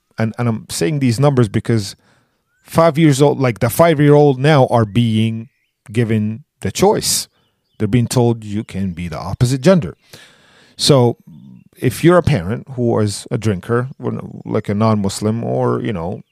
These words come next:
uh, like someone who just, you know, has alcohol in the home, in the house, you could, if your child told you, "I wanna try this," would you give it to them? If your child told you that he wa-, he or she wanna play with knives,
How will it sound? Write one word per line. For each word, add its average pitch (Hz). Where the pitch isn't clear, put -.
uh, -
like 104
someone 110
who 104
just, 104
you 156
know, 87
has 135
alcohol 120
in 127
the 131
home, 107
in -
the 123
house, 95
you 147
could, 156
if 135
your 170
child 147
told 139
you, 127
"I 113
wanna 117
try 107
this," -
would 120
you 131
give 143
it 120
to 92
them? -
If 120
your 135
child 143
told 156
you 139
that 123
he 143
wa-, 131
he 123
or 131
she 147
wanna 127
play 131
with 104
knives, 113